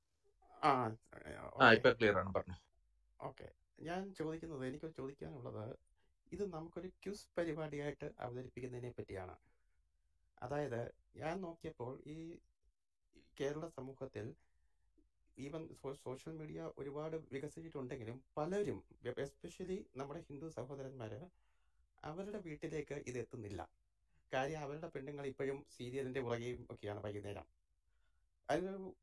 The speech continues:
Speaker 1: സംഭവം, ഞാൻ സമയമുണ്ടെങ്കിൽ ഞാനൊരു സംഭവം കൂടെ പറയാം. ഞാൻ വിദേശത്ത് work ചെയ്യുന്ന ഒരാളാണ്. കഴിഞ്ഞ തവണ ഞാൻ എൻ്റെ വൈഫിൻ്റെ നാട്ടിൽ പോയപ്പം അവിടെ ഞങ്ങള് സ്-,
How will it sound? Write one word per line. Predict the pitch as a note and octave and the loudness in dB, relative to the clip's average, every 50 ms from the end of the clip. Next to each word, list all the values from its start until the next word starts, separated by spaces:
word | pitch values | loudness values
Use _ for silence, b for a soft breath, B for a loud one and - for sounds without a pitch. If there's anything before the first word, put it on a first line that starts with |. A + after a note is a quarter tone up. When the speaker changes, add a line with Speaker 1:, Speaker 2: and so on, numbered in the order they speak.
| _ - - - | _ -20 -6 -2
Speaker 1:
സംഭവം, | C3+ B2 C3 C#3 F3+ E3 | -2 -2 -2 -2 -2 -4
ഞാൻ | - - | -4 -4
സമയമുണ്ടെങ്കിൽ | - B2+ A#2 C#3+ F3 E3+ E3+ D#3 D3+ D#3+ D#3+ E3+ | -4 -6 -8 -8 -8 -10 -12 -10 -12 -12 -12 -10
ഞാനൊരു | E3+ E3 E3 E3+ | -8 -8 -8 -10
സംഭവം | F3+ - - C3 C#3 D#3+ E3 E3 | -10 -10 -10 -10 -10 -10 -10 -10
കൂടെ | E3 F3 - - | -10 -10 -8 -6
പറയാം. | A2+ G2+ G2 C3+ - - _ _ _ _ _ _ _ _ _ _ _ - - | -6 -6 -6 -8 -10 -14 _ _ _ _ _ _ _ _ _ _ _ -6 -4
ഞാൻ | D3 F#3 F#3+ | -4 -2 -2
വിദേശത്ത് | F3+ D3+ D#3 F3+ F#3+ G3 - - | -4 -6 -6 -6 -8 -10 -10 -8
work | E3 D3+ D3 - | -8 -8 -8 -8
ചെയ്യുന്ന | E3 D#3 D#3 D3 | -10 -8 -4 0
ഒരാളാണ്. | C3+ A#2 G#2 G#2 G2+ F#2+ F#2 G2+ G#2 C3+ - - - E3 | 2 4 4 4 4 2 0 -4 -6 -8 -10 -6 -2 -2
കഴിഞ്ഞ | F3 F#3 F#3 F#3+ | 0 0 -2 -2
തവണ | F#3 F#3 F#3+ F#3+ F3+ E3+ | -4 -4 -2 -4 -6 -6
ഞാൻ | E3+ E3+ F3+ - - - | -8 -8 -10 -14 -12 -12
എൻ്റെ | C#3 D3 E3 - - | -8 -6 -6 -6 -4
വൈഫിൻ്റെ | A#2+ B2+ C3 C3 - E3 E3 D#3+ D#3+ D#3 - - _ _ _ _ _ _ _ _ _ _ _ _ _ _ _ - | -4 -4 -6 -6 -8 -8 -6 -6 -6 -6 -8 -10 _ _ _ _ _ _ _ _ _ _ _ _ _ _ _ -10
നാട്ടിൽ | C3 B2+ C#3 C3+ D3+ D3 | -8 -8 -6 -6 -8 -6
പോയപ്പം | - A#2 G#2+ A2 - F#2+ F#2 F#2 A2 - _ _ _ - - _ - - - - - _ _ _ _ - | -4 -4 -4 -4 -4 -8 -10 -10 -12 -14 _ _ _ -20 -20 _ -20 -20 -20 -20 -20 _ _ _ _ -8
അവിടെ | C#3+ E3 F3+ F#3 | -4 -4 -2 -4
ഞങ്ങള് | F3+ F3 E3+ E3+ E3+ F3+ F3 F3 - | -4 -6 -6 -6 -4 -4 -4 -4 -6
സ്-, | - - - - | -8 -12 -16 -14